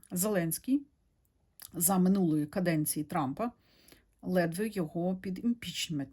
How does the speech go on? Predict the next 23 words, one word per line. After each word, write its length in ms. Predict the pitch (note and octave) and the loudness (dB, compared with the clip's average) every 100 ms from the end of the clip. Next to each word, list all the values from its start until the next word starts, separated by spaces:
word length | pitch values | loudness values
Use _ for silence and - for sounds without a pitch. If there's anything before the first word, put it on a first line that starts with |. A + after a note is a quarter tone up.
| C#3 D#3 | -8 -4
ні, 200 | D3+ - | -2 0
не 180 | D#3+ D3 | -2 0
підвів. 460 | D#3 C#3+ C3+ C#3 - | -2 -2 -2 -2 -4
З 140 | - | -2
тими 220 | F#3 F3 | 2 2
плівками, 500 | - G3 F#3+ F3 E3 | 2 -2 0 0 0
здається, 440 | D3 E3+ E3+ D#3+ D#3 | -2 -2 -2 -2 -4
Деркача, 460 | D#3 - D#3 C4 | -4 -6 -4 0
якщо 260 | C4 - A#3+ | 0 -2 -4
я 100 | A#3 | -4
не 80 | A3+ | -4
помиляюсь. 680 | A3+ A3+ A3 G#3 G3 - - _ _ _ _ _ _ - _ | -6 -4 -2 -2 -6 -10 -14 _ _ _ _ _ _ -20 _
Ось, 480 | F#3 F3 E3 - - | -2 -2 0 -2 -4
а 280 | - D#3 D#3+ | -4 -4 -4
хто 240 | - - F#3 | -6 -6 -4
ще 300 | - G3+ F#3 | -4 -4 -4
плаває, 920 | F#3+ F#3 E3 E3+ D#3+ D#3+ D#3+ D#3 D3+ | 2 4 4 0 0 0 -2 -2 -2
не, 280 | E3 E3+ D#3+ | -2 -2 -2
незрозуміло 720 | F#3 F#3 E3 E3+ E3 F3 E3 D#3 | 2 2 4 0 0 0 0 0
в 60 | |
якому 360 | E3 E3 F3+ D#3+ | -2 -2 -4 -4
просторі, 540 | E3+ - - - D3+ | -6 -10 -10 -8 -6
розбирайтеся. 840 | D#3+ D#3+ E3 G3 G#3 - - - | -4 -4 -2 -2 -2 -4 -10 -10